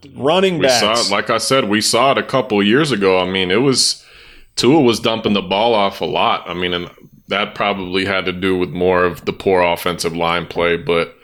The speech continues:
Speaker 3: I mean, we saw him dump the ball on those,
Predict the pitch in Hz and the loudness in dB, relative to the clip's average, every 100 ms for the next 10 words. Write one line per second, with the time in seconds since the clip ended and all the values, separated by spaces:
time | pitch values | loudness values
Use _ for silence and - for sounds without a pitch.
0 | _ - _ - 101 98 95 123 - 120 | _ -20 _ -6 -2 -2 0 0 2 2
1 | 156 139 110 98 98 107 104 110 92 107 | 2 2 -2 -4 -2 -2 -2 -2 0 0
2 | 107 104 104 - _ _ - 92 98 95 | 2 0 -2 -14 _ _ -4 -2 0 0
3 | 90 | 0